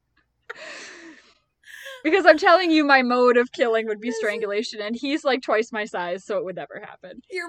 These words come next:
Speaker 2: mode
Speaker 1: But
Speaker 2: of
Speaker 1: I
Speaker 2: killing is strangulation? <laughs> Like, you've already thought about that?
Speaker 1: I have thought about it. I have thought about it.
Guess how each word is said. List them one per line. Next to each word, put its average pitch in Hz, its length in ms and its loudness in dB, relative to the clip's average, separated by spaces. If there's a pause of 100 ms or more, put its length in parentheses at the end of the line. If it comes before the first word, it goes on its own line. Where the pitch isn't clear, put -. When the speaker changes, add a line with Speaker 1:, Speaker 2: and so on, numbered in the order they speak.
(140)
Speaker 2:
mode 302 320 -2
Speaker 1:
But 269 100 4
Speaker 2:
of 254 60 8
Speaker 1:
I 269 100 4
Speaker 2:
killing 285 380 -6
is 254 180 -8
strangulation? - 600 -8
<laughs> - 0 -
Like, 415 420 -6
you've 320 160 -10
already 311 320 -14 (140)
thought - 180 -4
about - 520 -16
that? 330 180 -12 (760)
Speaker 1:
I 494 400 4
have - 80 -20
thought 320 160 2
about 233 240 -2
it. 175 160 -8
I 302 120 2
have 311 280 0
thought 269 220 -2
about 156 220 -10
it. 104 120 -18